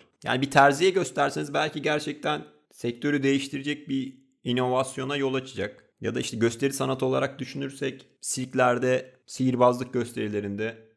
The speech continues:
cambazlık yapacak. Oradan tabii başka yerlere gidebilecek bir iş hayatı var. Ama padişaha sorunca aslında sokaktan geçen bir insana sormuş olur. Hatta daha da kötü, yani adam sokaktan geçen insanın belki iğne ucuna iplik geçirmenin ne kadar zor olduğuna dair bir bilgisi vardır. Padişahın o da yok.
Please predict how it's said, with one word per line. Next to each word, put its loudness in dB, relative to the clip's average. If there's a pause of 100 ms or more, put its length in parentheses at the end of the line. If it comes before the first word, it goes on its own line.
(140)
cambazlık 2
yapacak. -4
Oradan 0 (160)
tabii -4
başka 0
yerlere -2
gidebilecek -8
bir -12 (160)
iş -8
hayatı -4
var. -6 (380)
Ama -4
padişaha 4
sorunca 0 (240)
aslında -2
sokaktan -2
geçen -2
bir -2
insana -6
sormuş -8
olur. -16
Hatta -2
daha 6
da 2
kötü, 0
yani 4
adam 0 (120)
sokaktan 0
geçen 0
insanın -4
belki -2
iğne 0
ucuna 2
iplik -4
geçirmenin -4
ne -4
kadar 2
zor 2
olduğuna 0
dair 4
bir -4
bilgisi -2
vardır. 0
Padişahın 0
o -4
da 0
yok. -8